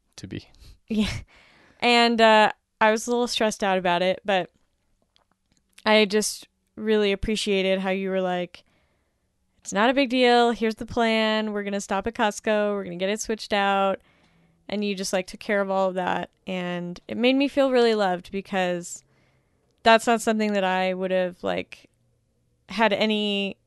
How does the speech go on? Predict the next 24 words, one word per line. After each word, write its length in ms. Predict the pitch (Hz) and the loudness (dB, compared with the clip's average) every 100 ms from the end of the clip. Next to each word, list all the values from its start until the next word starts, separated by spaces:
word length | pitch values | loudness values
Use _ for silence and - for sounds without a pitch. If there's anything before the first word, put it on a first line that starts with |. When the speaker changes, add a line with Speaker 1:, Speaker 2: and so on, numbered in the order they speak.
| _ _ _ _ _ - | _ _ _ _ _ -4
Speaker 2:
inclination 760 | 220 208 226 202 196 214 202 | -4 -2 0 0 0 -2 -4
of 120 | 190 180 | -6 -4
where 160 | 180 | -4
to 80 | 175 | -4
start. 580 | - - 185 175 196 - _ _ _ _ _ _ _ | -10 -8 -2 0 -2 -4 _ _ _ _ _ _ _
I 40 | 226 | 0
mean, 200 | 220 208 _ _ _ _ _ _ _ _ _ _ _ _ _ - | 0 0 _ _ _ _ _ _ _ _ _ _ _ _ _ -6
it 60 | 220 | -2
just 220 | 240 - | -2 0
made, 260 | 220 202 - | 0 -2 -6
it 140 | 202 | -6
just 180 | 233 240 | -4 -2
made 140 | 277 | 0
me 120 | 262 | 0
feel 200 | 247 226 | -2 -2
really 220 | 208 202 190 | 0 0 0
loved 260 | 180 170 | -2 -2
that 120 | 165 | -8
you, 520 | 175 180 180 175 175 170 | -8 -8 -6 -4 -6 -8
like, 220 | - - | -10 -8
took 140 | - | -8
care 220 | 277 294 247 | 2 4 6
of 80 | 233 | 6
it 260 | 226 220 | 4 0